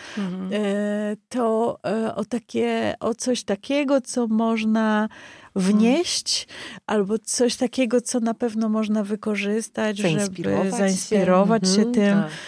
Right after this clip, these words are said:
Speaker 2: żeby ten dobry seks mieć. O czym trzeba pamiętać, albo
Speaker 1: Mm.
Speaker 2: o czym trzeba zapomnieć?
Speaker 1: <laughs> Wiesz co, to, to od końca. Y, jeśli chodzi o P R L, y, to, y, należy pamiętać o odrębności.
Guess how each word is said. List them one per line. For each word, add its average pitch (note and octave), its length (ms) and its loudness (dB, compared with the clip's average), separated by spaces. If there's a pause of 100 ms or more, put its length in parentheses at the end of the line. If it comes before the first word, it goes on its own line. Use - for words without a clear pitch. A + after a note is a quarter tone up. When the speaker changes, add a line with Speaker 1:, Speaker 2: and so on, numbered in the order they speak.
(280)
Speaker 2:
żeby G3 300 -2
ten F#3+ 320 -2
dobry G3 420 0 (640)
seks F#3+ 420 -4
mieć. F#3 260 0
O A3+ 60 0
czym C4+ 140 -2
trzeba F3+ 320 -6
pamiętać, F#3 840 -2
albo F#3 380 -4
Speaker 1:
Mm. F#3+ 440 -4
Speaker 2:
o F3+ 60 -4
czym F#3+ 200 2
trzeba G#3 240 6
zapomnieć? F#3 760 4 (380)
Speaker 1:
<laughs> G#3+ 460 2
Wiesz F#3 220 -2
co, G3+ 160 -2
to, - 120 -6 (220)
to F#3 280 -2
od - 160 -6
końca. F#3 440 -6
Y, F3+ 300 -8
jeśli G3 300 -8
chodzi F#3+ 220 -4
o F#3 80 -4
P - 120 -4
R F#3+ 160 -2
L, F3 280 -4
y, F3+ 300 -8 (280)
to, F3+ 540 -6 (240)
y, F3+ 40 -8
należy F#3 320 -4
pamiętać F3 380 -8
o E3+ 100 -6
odrębności. F3 920 -8